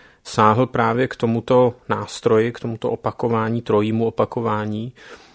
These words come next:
ve kterém se ukazuje neodvratnost toho, co má přijít. A vlastně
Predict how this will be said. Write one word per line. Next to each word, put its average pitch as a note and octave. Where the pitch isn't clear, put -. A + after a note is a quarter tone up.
ve A2
kterém B2+
se -
ukazuje B2+
neodvratnost B2+
toho, G#2+
co -
má A2
přijít. G2+
A A2
vlastně C3